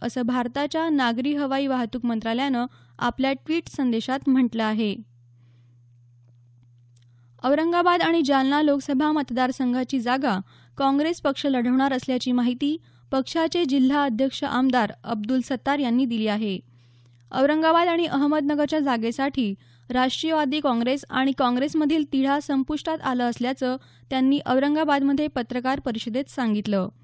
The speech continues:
काँग्रेस पक्ष पंधरा मार्चपासून सोयगाव तालुक्यातून प्रचाराला सुरुवात करणार असल्याची माहिती त्यांनी दिली. आमदार सुभाष झांबड आणि माजी आमदार नामदेव पवार हे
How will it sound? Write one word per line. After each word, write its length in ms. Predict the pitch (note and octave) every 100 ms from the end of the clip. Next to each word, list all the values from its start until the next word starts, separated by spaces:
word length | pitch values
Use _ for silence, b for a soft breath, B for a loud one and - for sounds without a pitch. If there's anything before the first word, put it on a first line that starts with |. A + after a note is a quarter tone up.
| b b b b b b -
काँग्रेस 380 | D4 D4+ F4 -
पक्ष 260 | E4 -
पंधरा 420 | F4 D#4+ C#4+ D4+
मार्चपासून 600 | D4+ D4 D4+ D4+ D4+ D#4+
सोयगाव 460 | D#4+ D4+ C4 C4 D4 D4
तालुक्यातून 520 | C#4+ C4+ C#4 D4 D#4+
प्रचाराला 500 | C#4 B3 B3 A#3+ B3
सुरुवात 300 | B3+ A#3 A#3 -
करणार 280 | A#3 A3+ A3
असल्याची 320 | A3 A3 A3+
माहिती 420 | A#3 D4 B3+ C#4 C#4
त्यांनी 240 | A3 G#3+
दिली. 320 | G#3 G3+ G3 - - b b b b b b
आमदार 500 | - C#4 D4+ D#4+ E4+ F4+ - -
सुभाष 400 | - C4 C#4+ C#4
झांबड 500 | A3 C#4 C#4+ C4+ G#3+ -
आणि 200 | B3 C4+
माजी 400 | C4+ B3+ B3 D#4
आमदार 520 | - C4 C4 C#4 D4+ D#4
नामदेव 400 | B3 A#3+ A#3 A#3+
पवार 400 | A3+ A#3+ C4 F#3+ - b b
हे 100 | C4+